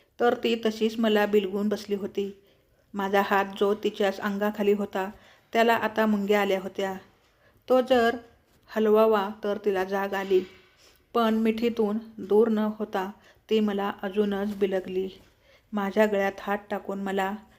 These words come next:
"थँक यू" म्हणाली. आम्ही दोघेही काही न बोलत तसेच खूप वेळ बसून होतो. किती उशीर झाला काही कळलेच नाही,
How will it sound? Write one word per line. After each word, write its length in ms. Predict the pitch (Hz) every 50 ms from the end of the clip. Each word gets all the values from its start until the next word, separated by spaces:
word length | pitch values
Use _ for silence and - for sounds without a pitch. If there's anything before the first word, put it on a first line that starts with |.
| _ -
"थँक 280 | - 226 226 226 220 220
यू" 60 | 220 220
म्हणाली. 440 | 220 208 196 190 190 185 190 196 190 - _ _ _ _ _ _ _ _ _
आम्ही 280 | 214 220 226 233 247
दोघेही 480 | 233 226 214 196 208 214 208 202 202 202
काही 320 | 208 - 202 196 190 214
न 120 | 214 208 202
बोलत 440 | 196 196 190 190 196 202 202 - - _ _ _ _ _ _
तसेच 360 | 226 220 220 - 226 220 226
खूप 280 | 220 - 214 214 214 -
वेळ 180 | 214 196 208
बसून 300 | 196 196 202 - - 202
होतो. 500 | 196 185 196 - - 196 185 190 185 _ _ _ _ _ _ _ _ -
किती 240 | 247 226 - 254
उशीर 300 | 254 247 240 240 254 247
झाला 280 | 233 254 233 220 220 208
काही 320 | 214 220 208 202 208 220
कळलेच 400 | 214 214 220 208 208 202 208 214 -
नाही, 320 | 214 196 180 180 185 196